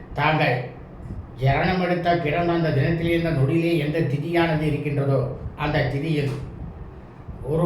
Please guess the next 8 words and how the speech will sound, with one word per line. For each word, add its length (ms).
வருஷமாவது 640
தங்களது 380
பிறந்த 280
நாளை 200
கொண்டாடி 380
பாருங்கள். 400
அதனால் 400
உங்களுக்கு 380